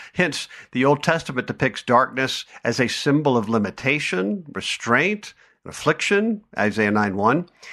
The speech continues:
Mankind belongs to this sphere, darkness, by nature. Um,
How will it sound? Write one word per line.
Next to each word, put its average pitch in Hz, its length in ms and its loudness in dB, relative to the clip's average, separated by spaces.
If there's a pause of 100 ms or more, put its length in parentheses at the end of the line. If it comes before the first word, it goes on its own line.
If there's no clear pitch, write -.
(180)
Mankind 139 580 2
belongs 143 440 4
to 139 100 -2
this 120 240 0
sphere, 147 800 0
darkness, 117 380 0
by 110 160 2
nature. 120 540 0 (800)
Um, 50 400 -6